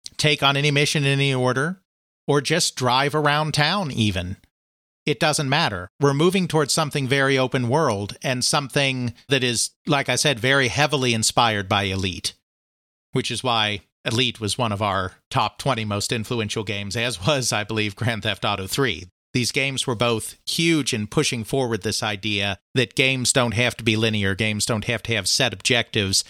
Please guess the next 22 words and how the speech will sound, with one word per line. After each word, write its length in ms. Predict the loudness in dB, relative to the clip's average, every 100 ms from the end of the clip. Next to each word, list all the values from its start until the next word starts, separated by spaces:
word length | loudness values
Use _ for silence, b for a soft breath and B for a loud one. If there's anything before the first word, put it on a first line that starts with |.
| B B
and 160 | -2 -2
even 500 | -2 0 2 0 2
when 320 | 2 2 2
there 260 | 2 2 0 0
are 300 | 4 4 4
objectives 760 | 0 -2 2 2 2 0 -2 0
within 320 | -2 0 -2
a 40 |
game, 680 | -2 0 0 0 -2 -4 -6 -8 _ _ 0
there's 260 | 0 2
still 280 | 2 4 4
room 360 | 4 4 4 0
for 520 | 0 2 2 2 -2 -2
discovery 640 | 0 0 0 0 0 0
and 120 | 0 0
emergent 540 | 2 2 2 -2 -2
gameplay 680 | -4 -4 -4 -2 -2 -2 -4
and 300 | -4 -4 -6
creating 380 | -4 -2 -2 -4
your 160 | -6 -4
own 280 | -2 0 -2
narrative 580 | -2 -4 -6 -8 -10